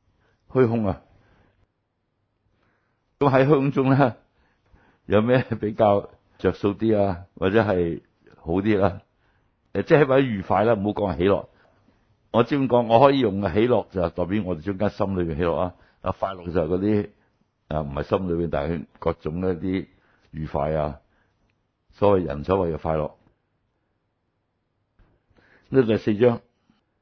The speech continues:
第四節，佢話，「我又見人為一切的勞碌和各樣靈巧的工作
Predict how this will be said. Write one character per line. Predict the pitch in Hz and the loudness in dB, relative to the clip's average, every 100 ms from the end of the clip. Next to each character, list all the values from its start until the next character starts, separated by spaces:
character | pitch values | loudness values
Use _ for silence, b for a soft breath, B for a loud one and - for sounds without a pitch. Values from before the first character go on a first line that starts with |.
| _ _ _ _ _ _ _ _ _ _ - | _ _ _ _ _ _ _ _ _ _ -2
第 | 101 | 0
四 | - | 2
節， | 107 101 101 - _ _ _ _ _ _ _ _ _ _ _ _ _ _ _ _ _ _ _ _ _ _ _ _ _ | 0 0 -2 -4 _ _ _ _ _ _ _ _ _ _ _ _ _ _ _ _ _ _ _ _ _ _ _ _ _
佢 | - | 6
話， | 170 160 | 6 10
「我 | 160 | 10
又 | 147 139 | 10 6
見 | - 151 | 2 2
人 | 139 110 | 4 4
為 | 120 | 4
一 | 135 147 | 4 0
切 | - 127 127 - - | 2 4 4 2 -6
的 | |
勞 | 151 110 92 | -4 0 2
碌 | 123 - _ _ _ | 2 0 _ _ _
和 | 101 | -2
各 | 104 120 | 2 2
樣 | 110 | 2
靈 | 92 82 | -2 -2
巧 | 85 107 | -2 -2
的 | |
工 | 127 127 120 | -2 -2 -2
作 | 107 90 - | 0 -2 -4